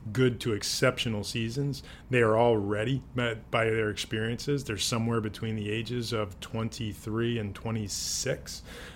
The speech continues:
Uh, they're ready for their opportunity. They, they have, uh, they've done what we needed them to do, and especially in the cases of Justin and, and Kyle,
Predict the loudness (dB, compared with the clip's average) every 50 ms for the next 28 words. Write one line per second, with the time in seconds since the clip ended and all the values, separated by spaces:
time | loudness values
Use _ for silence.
0 | -2 2 2 2 4 2 6 8 8 8 8 6 6 8 8 8 6 4 2 0
1 | -2 0 2 2 2 2 2 0 0 -2 -6 -6 -4 -6 -6 -6 -6 -8 -10 -10
2 | -10 -8 -4 -2 -2 -2 0 2 2 2 2 4 4 4 4 4 4 2 0 -2
3 | -2 -2 -2 -2 -6 -8 -14 -4 2 2 4 4 4 2 4 4 6 6 4 4
4 | 2 0 0 0 0 0 0 0 0 -2 -2 -2 -4 -4 -6 -4 -4 -2 -2 -2
5 | -2 -2 -4 -2 6 6 6 6 8 4 2 2 2 -2 -2 0 0 0 0 -2
6 | -4 -6 -4 -4 -4 -4 -2 -2 -2 -2 -2 -4 -6 -6 -6 -4 -6 -6 -8 -6
7 | -6 -6 -6 -6 -4 -2 0 0 2 2 2 0 0 -2